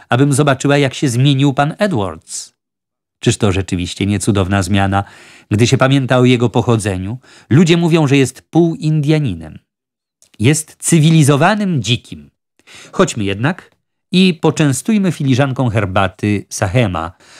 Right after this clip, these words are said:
bo przypuszczam, że pan Edwards jest potomkiem króla Filipa, jeśli nie wnukiem Pocahontas.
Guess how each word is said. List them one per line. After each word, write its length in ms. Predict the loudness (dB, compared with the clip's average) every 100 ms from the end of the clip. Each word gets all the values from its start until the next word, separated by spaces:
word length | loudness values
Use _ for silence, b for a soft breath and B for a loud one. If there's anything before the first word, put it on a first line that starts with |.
| B
bo 120 | -2 0
przypuszczam, 600 | 2 2 2 2 0 -2 b -8
że 140 | -4
pan 200 | -2 -2
Edwards 760 | -2 -4 -4 -6 -10 -14 -16 -18 _ _ b b 0
jest 320 | 0 0 -4
potomkiem 600 | -6 -2 -2 0 -4 -4
króla 300 | 0 2 0
Filipa, 800 | 0 2 2 2 -2 -4 -6 -14 _ _ _
jeśli 380 | 0 0 2 2
nie 160 | 4 4
wnukiem 680 | 2 2 2 0 0 -2 -8 _ _ _ _ _ _
Pocahontas. 1300 | -2 0 2 4 4 2 -2 -8 -12 -8 -6 -6 -10